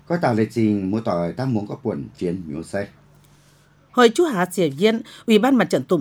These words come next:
Speaker 2: quốc Yên Bái Xanh, Hà Khoi Thuất Dùn Dìn Vùi Xuân Kít Phong Trào Ta Đâu Ham Cua, Tẩy Miền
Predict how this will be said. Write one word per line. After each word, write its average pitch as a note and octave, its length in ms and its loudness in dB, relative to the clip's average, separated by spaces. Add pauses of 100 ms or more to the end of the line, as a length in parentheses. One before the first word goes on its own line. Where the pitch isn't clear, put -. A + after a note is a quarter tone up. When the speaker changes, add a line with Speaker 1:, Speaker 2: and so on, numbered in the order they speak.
Speaker 2:
quốc C4+ 180 0
Yên A3 180 0
Bái D3+ 180 -6
Xanh, B3 420 2
Hà E3+ 160 -2
Khoi A3 160 -2
Thuất D#4 220 -6
Dùn D#3+ 180 -4
Dìn E3 260 0
Vùi D#3+ 220 0
Xuân C#4 200 -2
Kít D#4 180 -2
Phong A#3+ 180 -4
Trào E3+ 220 0
Ta G3 120 -2
Đâu B3 120 2
Ham A#3+ 240 0 (120)
Cua, B3 240 2 (120)
Tẩy D#3 280 4
Miền D#3 240 0